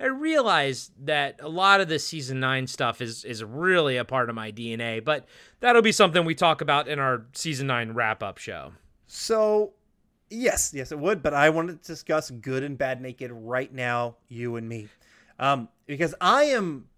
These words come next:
Speaker 2: vehemently, and I, I, well, mostly vehemently a, there is no bad naked. But when I really, really think about it,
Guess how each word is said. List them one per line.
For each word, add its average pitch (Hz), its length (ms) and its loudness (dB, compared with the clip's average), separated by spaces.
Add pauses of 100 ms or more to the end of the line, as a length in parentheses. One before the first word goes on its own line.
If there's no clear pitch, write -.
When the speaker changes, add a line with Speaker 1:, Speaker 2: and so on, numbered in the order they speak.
(220)
Speaker 2:
vehemently, 135 1400 -4 (1040)
and 151 200 4
I, 147 140 6 (120)
I, 156 140 0
well, 151 560 2 (260)
mostly 185 760 0
vehemently 156 840 -6
a, 127 420 -4 (1000)
there 151 200 0
is 165 200 0
no 156 140 0
bad 127 300 0
naked. 113 340 -16 (460)
But 220 340 2
when 226 120 2
I 208 60 8
really, 220 420 2
really 180 280 0
think 311 280 -6
about 175 280 4
it, 160 140 -2